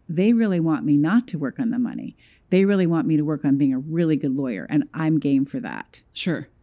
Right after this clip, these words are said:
Speaker 1: Even though I wanted other feedback, I understood why they weren't giving that to me and what they were expecting of me, and I was on board with that, which I wouldn't have been normally.
Speaker 2: And you asked for it,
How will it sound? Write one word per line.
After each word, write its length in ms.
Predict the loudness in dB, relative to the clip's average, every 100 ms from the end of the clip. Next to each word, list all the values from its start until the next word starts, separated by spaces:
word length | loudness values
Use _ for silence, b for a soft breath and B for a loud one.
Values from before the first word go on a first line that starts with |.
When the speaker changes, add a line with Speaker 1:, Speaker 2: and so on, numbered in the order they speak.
| -2
Speaker 1:
Even 260 | 4 6
though 100 | 4
I 160 | 2 0
wanted 420 | 4 4 4 2 0
other 240 | -4 -6
feedback, 640 | -6 -6 -2 0 0 -4 -10 -8
I 140 | -6 0
understood 840 | 2 2 0 -2 0 2 2 -2 b b b -6
why 360 | -4 0 4
they 120 | 4
weren't 200 | 4 2
giving 260 | 0 0 2
that 200 | 0 -2
to 100 | 0
me 340 | 2 2 0 -6 b b
and 140 | -2 0
what 160 | 0
they 100 | -2
were 120 | -2
expecting 540 | -4 -4 -2 0 4 2
of 140 | 4
me, 200 | 2 2
and 160 | 2 -2
I 140 | 0
was 160 | -2 0
on 120 | 2
board 180 | 2 -2
with 120 | -6
that, 220 | -8 -8 -12 _ _ _ _ -2
which 120 | 2
I 60 | 4
wouldn't 280 | 4 2 0
have 180 | -2 2
been 200 | 0 2
normally. 520 | 0 2 0 -2 -6 -12 _ 4
Speaker 2:
And 140 | 8
you 140 | 8 8
asked 500 | 0 0 -2 -2 -2
for 240 | -2 -4
it, 180 | -6